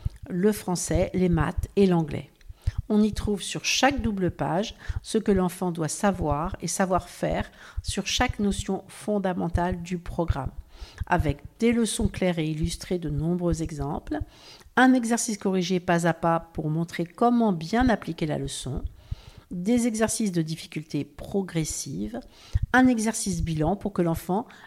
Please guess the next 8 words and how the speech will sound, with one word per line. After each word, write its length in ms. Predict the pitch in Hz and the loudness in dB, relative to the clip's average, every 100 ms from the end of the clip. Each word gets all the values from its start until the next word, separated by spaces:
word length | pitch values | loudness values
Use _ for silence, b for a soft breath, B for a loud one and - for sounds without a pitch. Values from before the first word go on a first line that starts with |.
| B - | B 4
évalue 560 | 269 226 190 165 160 - | 4 6 2 2 -2 0
et 100 | 185 | 2
mesure 420 | 180 170 156 170 | 4 4 2 2
lui-même 540 | 170 214 294 240 185 214 | 2 4 6 6 4 2
ses 240 | - 202 | 2 -2
progrès. 460 | - 156 131 - - - - - - - - - _ _ _ _ B B B B | 0 -2 -4 -6 -8 -4 -2 -2 -4 -16 -20 -20 _ _ _ _ B B B B
Pour 200 | - 359 | 4 8
l'anglais, 480 | 330 190 156 127 - | 8 6 4 0 -2